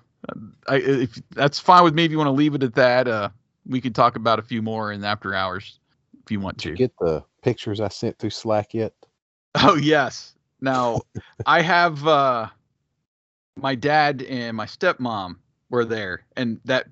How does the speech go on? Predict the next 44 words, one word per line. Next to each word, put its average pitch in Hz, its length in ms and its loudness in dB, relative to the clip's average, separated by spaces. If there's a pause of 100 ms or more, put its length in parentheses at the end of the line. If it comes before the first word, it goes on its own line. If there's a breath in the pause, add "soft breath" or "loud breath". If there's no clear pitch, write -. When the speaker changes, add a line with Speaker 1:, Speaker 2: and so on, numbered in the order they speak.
(160)
Speaker 1:
Justice 139 380 0
of 113 100 -6
the 107 80 -10
Peace 135 500 -2
where 123 100 -6
you're 117 80 -4
sitting 131 220 0
at 123 120 0
the 120 60 -6
desk. 123 360 2 (300 soft breath)
Speaker 2:
Yeah. 85 320 -4
Speaker 1:
My, 135 260 6
I 131 80 4
have 143 160 2
a 123 60 -4
picture 139 280 0
of 117 80 -4
my 117 160 -2
dad 107 460 -4 (100)
sitting 101 300 -6
there. 85 280 -10 (440)
So 104 400 -2 (260)
Speaker 2:
Yeah, 71 180 -12 (100)
that, 117 180 6
Speaker 1:
that's - 120 -10
Speaker 2:
that's - 280 4
in, 98 300 -6 (180)
that's 107 260 0
in 98 160 -2
Mount 87 260 0
Airy, 85 420 -2 (440)
Speaker 1:
Uh-huh. 127 360 0
Speaker 2:
where 85 220 -2
Andy 80 220 -4
grew 80 320 -4
up. 78 200 -6 (760)
Speaker 1:
Yeah, 127 140 2
that's 123 240 0
a, 107 220 -2 (140)
<laughs> - 160 -20
that's - 260 -2
a - 60 2
thrill, 98 460 -4
man. 98 260 -2